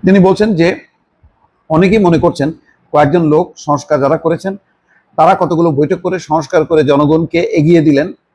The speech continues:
আর সংস্কার হয়ে গেল। এভাবে সংস্কার হয় না। সংস্কার হতে হবে একটি প্রক্রিয়ার মধ্য দিয়ে, সংস্কার একটা চলমান প্রক্রিয়া, এটা সত্য। তবে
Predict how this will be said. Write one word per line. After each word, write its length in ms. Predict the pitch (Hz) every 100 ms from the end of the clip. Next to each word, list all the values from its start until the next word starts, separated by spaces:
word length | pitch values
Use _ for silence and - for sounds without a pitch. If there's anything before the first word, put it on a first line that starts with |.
| -
আর 180 | 135 160
সংস্কার 440 | - 165 - 151
হয়ে 140 | 151 147
গেল। 200 | 127 139 - _ _ -
এভাবে 300 | 175 202 190
সংস্কার 400 | 156 143 - 123
হয় 120 | 113
না। 160 | 101 - _ _ _ _
সংস্কার 520 | - 180 180 - 180
হতে 220 | 160 190
হবে 340 | 175 170 190 -
একটি 560 | - - _ 202 214 220 _ -
প্রক্রিয়ার 420 | 160 - 160 147
মধ্য 240 | 139 160
দিয়ে, 160 | 165 208
সংস্কার 440 | - 151 - 151
একটা 140 | 143 131
চলমান 360 | 135 123 117
প্রক্রিয়া, 400 | - - 78 60 - _ _ _ -
এটা 240 | 175 220
সত্য। 420 | - 151 - - - _ _ _ -
তবে 340 | 190 233 415